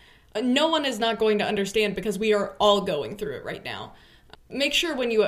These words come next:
update your resume that you do keep those roles on there. Those of you who were in Tech Week and you were heading straight into these shows,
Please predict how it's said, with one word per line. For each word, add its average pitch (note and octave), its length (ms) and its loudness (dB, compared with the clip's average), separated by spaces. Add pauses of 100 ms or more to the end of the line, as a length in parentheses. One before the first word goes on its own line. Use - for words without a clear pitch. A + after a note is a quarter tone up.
update F3+ 380 0
your F#3 80 -2
resume F3+ 420 -4
that F#3 140 -6
you G#3 140 -2
do G3+ 220 -4
keep F3+ 240 -8
those D#3+ 220 -6
roles F3 220 -4
on F3+ 160 -2
there. F3 320 -4
Those G#3 220 4
of G3 80 -2
you F#3 200 -2
who G3+ 120 -6
were E3+ 180 -4
in F#3 160 -4
Tech C#4 320 -2
Week F3+ 340 -2
and G3 240 -2
you G#3 140 0
were F#3 140 0
heading A3 360 2
straight A3 320 0
into G#3+ 200 0
these G3+ 180 -4
shows, G#3 540 -2